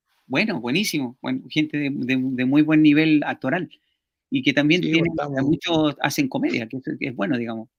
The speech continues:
Speaker 1: que tenga un poquito, un poquito la mezcla. Mauricio,
Speaker 2: No, está,
Speaker 1: gracias por
Speaker 2: tiene, tiene unos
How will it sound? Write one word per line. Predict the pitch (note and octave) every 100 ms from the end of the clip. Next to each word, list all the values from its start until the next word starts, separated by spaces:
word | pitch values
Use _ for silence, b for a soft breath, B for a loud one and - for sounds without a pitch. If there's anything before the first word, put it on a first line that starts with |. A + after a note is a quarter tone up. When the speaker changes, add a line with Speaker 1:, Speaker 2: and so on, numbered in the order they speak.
| _ _ _ _ -
Speaker 1:
que | B2
tenga | D3 D3
un | C3+
poquito, | D#3+ D3 D3 C#3 C3 B2
un | - B2+
poquito | C3+ C3 C#3+
la | C#3
mezcla. | C#3+ - G#2+ _ _ _ _ _ _ _ b b -
Mauricio, | D#3 A3 A3 A3 G#3+ -
Speaker 2:
No, | F#3+
está, | G3
Speaker 1:
gracias | G#3+ - - -
por |
Speaker 2:
tiene, | G3 G#3 G3+
tiene | G3+ A3 G#3+ G#3+ G#3 -
unos | F#3+ F3+